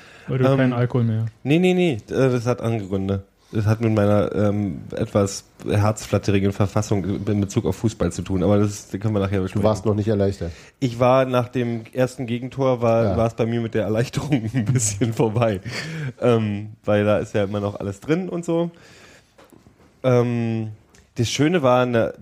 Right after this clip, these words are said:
Speaker 2: die Mannschaft so erleichtert zu sehen. Also
Speaker 1: Wie oft haben die den Diver denn gemacht?
Speaker 2: Dreimal.
Speaker 1: Sind immer weggegangen
Speaker 2: Sind
Speaker 1: und dann
Speaker 2: immer
Speaker 1: sind
Speaker 2: weggegangen und einmal waren sie schon fast irgendwie wieder in Berlin und sind nochmal zurückgerannt. Das
Speaker 1: Ich
Speaker 2: war
Speaker 1: fand es
Speaker 2: echt
Speaker 1: sehr lustig. Beim ersten Mal,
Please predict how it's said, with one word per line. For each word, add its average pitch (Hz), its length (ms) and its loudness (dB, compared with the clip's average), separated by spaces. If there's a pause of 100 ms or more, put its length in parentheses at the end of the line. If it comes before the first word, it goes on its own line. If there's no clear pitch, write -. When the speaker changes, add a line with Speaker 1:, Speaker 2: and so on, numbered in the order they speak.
(120)
Speaker 2:
die 113 100 -6
Mannschaft 131 460 0
so 107 220 -4
erleichtert 107 440 0
zu 101 140 -10
sehen. 98 360 -8 (320)
Also 104 520 0 (420)
Speaker 1:
Wie 113 140 2
oft 113 140 0
haben 117 100 4
die 120 100 2
den 110 180 0
Diver 107 300 -2
denn 101 180 -4
gemacht? 117 280 -4
Speaker 2:
Dreimal. 101 480 2 (800)
Speaker 1:
Sind 120 240 -6
immer 131 160 2
weggegangen 139 400 2
Speaker 2:
Sind 127 80 4
Speaker 1:
und 120 40 2
dann 120 80 6
Speaker 2:
immer 135 60 6
Speaker 1:
sind 123 100 6
Speaker 2:
weggegangen 123 320 2
und - 60 2
einmal 120 180 4
waren 113 120 4
sie 117 100 0
schon 117 200 -4
fast - 280 -2
irgendwie 113 280 -4
wieder 113 120 4
in 110 80 0
Berlin 107 280 2
und 98 120 -4
sind 101 120 -2
nochmal 101 220 0
zurückgerannt. 101 540 -2
Das 104 80 -12
Speaker 1:
Ich - 60 -6
Speaker 2:
war 101 80 0
Speaker 1:
fand 120 120 4
es 110 60 -2
Speaker 2:
echt 104 40 -4
Speaker 1:
sehr 120 100 6
lustig. 127 260 0
Beim 107 200 -2
ersten 120 300 -4
Mal, 123 360 -2